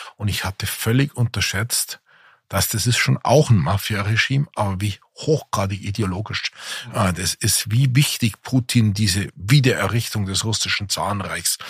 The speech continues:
war, dass, also das, was man ja bei uns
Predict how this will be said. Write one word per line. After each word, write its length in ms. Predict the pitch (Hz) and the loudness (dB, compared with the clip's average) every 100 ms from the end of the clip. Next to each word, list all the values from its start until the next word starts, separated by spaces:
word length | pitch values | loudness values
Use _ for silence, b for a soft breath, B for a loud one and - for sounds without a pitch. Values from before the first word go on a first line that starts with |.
| B B - | B B -4
war, 240 | 90 87 | 2 2
dass, 460 | 92 90 - - - _ _ _ _ _ _ _ | 2 2 2 0 -4 _ _ _ _ _ _ _
also 220 | 101 98 | 0 0
das, 340 | 92 113 - - _ _ _ _ _ | 2 2 2 -2 _ _ _ _ _
was 220 | - 104 117 | -4 -2 0
man 100 | 110 | 0
ja 80 | |
bei 80 | 101 | 0
uns 320 | 92 127 117 | 2 2 2